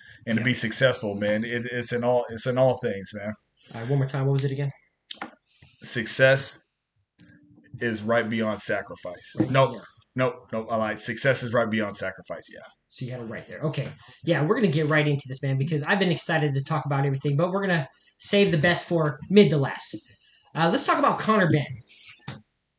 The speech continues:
Speaker 2: Conor Benn versus Chris Van Heerden.
Speaker 1: Yeah.
Speaker 2: The Van Heerdens. Now, Conor Benn is
Speaker 1: The names remind me of the, uh, Winklevosses from,
Speaker 2: <laughs>
Speaker 1: uh,
Speaker 2: Exactly.
Speaker 1: social, social networking
Speaker 2: Yeah.
Speaker 1: or whatever.
Speaker 2: His credit score dropped and he got
Speaker 1: Uh,
Speaker 2: knocked out.
Speaker 1: <laughs>
Speaker 2: Um,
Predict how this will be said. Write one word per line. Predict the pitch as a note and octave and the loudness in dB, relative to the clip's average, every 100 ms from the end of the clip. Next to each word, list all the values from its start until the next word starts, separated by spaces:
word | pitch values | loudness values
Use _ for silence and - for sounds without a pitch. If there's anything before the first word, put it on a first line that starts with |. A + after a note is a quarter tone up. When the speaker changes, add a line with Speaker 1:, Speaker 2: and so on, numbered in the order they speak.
| _ _ | _ _
Speaker 2:
Conor | - C4+ C4+ | -6 0 2
Benn | F#3 G3 F3 | 4 2 2
versus | F#3 - E3 | 0 0 -2
Chris | - - C4 G#3+ | -4 0 2 2
Van | E3+ F#3+ F#3 | 0 2 2
Heerden. | E3 C3+ - C4 A3+ D3 - F2+ - - - _ - | 0 -2 -8 -4 0 -2 -4 -16 -20 -20 -20 _ -6
Speaker 1:
Yeah. | A2 | -6
Speaker 2:
The | - | -6
Van | B3+ C4 B3 | -4 0 2
Heerdens. | G#3 A#3 G3 C#3+ C#3 - - - - - | 4 4 4 4 4 2 -8 -20 -14 -4
Now, | E3+ | -2
Conor | C4+ C#4 G#3+ | 2 2 4
Benn | G3+ G3 | 2 2
is | F3 E3+ D3 - - - | 2 2 2 -2 -6 -6
Speaker 1:
The | B2+ | 0
names | C#3 C3+ | 0 0
remind | A#2+ A#2+ A#2 | 0 0 0
me | A#2+ | 0
of | A#2 G#2+ | 0 0
the, | A2 | 0
uh, | A2+ G#2+ G2 | 0 -2 0
Winklevosses | A#2+ A#2+ G#2+ A2 G#2 G#2 - - | -2 -2 -4 -4 -4 -8 -14 -6
from, | E3+ A2 G#2 | 0 2 2
Speaker 2:
<laughs> | G#2+ | 0
Speaker 1:
uh, | A#2 A2 G2+ | 0 2 2
Speaker 2:
Exactly. | D#3+ - - | 2 2 2
Speaker 1:
social, | C#3 C3 C#3 B2+ C3 | 4 4 2 0 -2
social | - C3+ B2+ A#2+ | -2 0 0 2
networking | B2+ C3+ B2+ C#3+ C#3 C3+ | 2 2 0 -2 -2 -4
Speaker 2:
Yeah. | D3 C3+ - | -10 -12 -6
Speaker 1:
or | A#2 A2+ | 0 4
whatever. | B2 B2 B2+ C3 B2+ | 6 6 4 2 2
Speaker 2:
His | D#3 | -2
credit | - E3+ D3 | 0 0 2
score | D#3+ D3 | 2 2
dropped | C3+ D3+ C#3 C3+ | 2 2 2 2
and | |
he | B2+ | 2
got | B2+ C3 | 4 2
Speaker 1:
Uh, | |
Speaker 2:
knocked | C3+ B2 - | 0 -4 -6
out. | B2+ B2+ | -6 0
Speaker 1:
<laughs> | B2+ C3 A#2+ | 6 6 8
Speaker 2:
Um, | - D#3 | 6 6